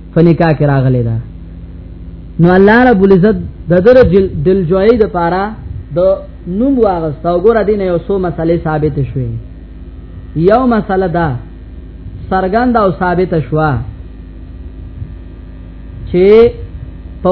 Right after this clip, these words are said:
خولې باندې چا ته رور ویل او خور ویل، دا حقیقي رور او خور ګوره نه ګرځي. لکه څنګه چې زمونږ دا غلط رسم دی چې ویره دا په واده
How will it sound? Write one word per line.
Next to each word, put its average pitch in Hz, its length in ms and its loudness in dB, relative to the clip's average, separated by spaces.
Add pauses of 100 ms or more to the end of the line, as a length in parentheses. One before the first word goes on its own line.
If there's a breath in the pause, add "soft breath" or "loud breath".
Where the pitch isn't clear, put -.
خولې 214 340 4 (120)
باندې 180 440 2 (1040)
چا 185 160 2 (160)
ته 208 120 2
رور 247 360 4 (200)
ویل 233 280 4
او 190 180 0 (160)
خور 233 280 6 (100)
ویل، 214 200 4 (140)
دا 202 80 2 (140)
حقیقي 185 540 0
رور 208 160 6 (100)
او 165 80 4 (100)
خور 196 240 2
ګوره 160 240 4
نه 170 120 2
ګرځي. 123 300 0 (1120)
لکه 180 220 4 (120)
څنګه 254 220 2 (100)
چې 214 140 2
زمونږ 226 220 2 (160)
دا 190 60 0 (100)
غلط 202 280 2
رسم 185 320 0 (100)
دی 156 140 2 (1300)
چې - 80 -4
ویره 214 380 6 (100)
دا 220 80 2 (200)
په 196 60 2 (100)
واده 190 300 4